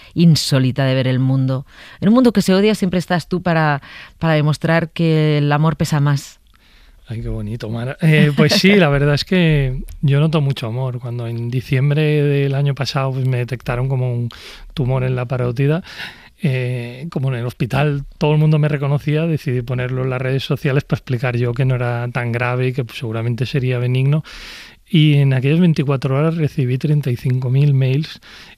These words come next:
Speaker 2: de gente que, mm, decía que era mi amarilla, mi amarillo, que,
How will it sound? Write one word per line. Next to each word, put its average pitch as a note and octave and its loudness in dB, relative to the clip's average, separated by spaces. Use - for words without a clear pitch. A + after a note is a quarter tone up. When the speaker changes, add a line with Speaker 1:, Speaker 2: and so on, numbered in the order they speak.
Speaker 2:
de C#3+ 2
gente C3+ 2
que, C#3+ 2
mm, B2+ 0
decía B2+ 0
que B2+ -2
era B2 0
mi A#2+ 2
amarilla, C#3 0
mi B2+ 0
amarillo, C#3+ 2
que, A#2 -2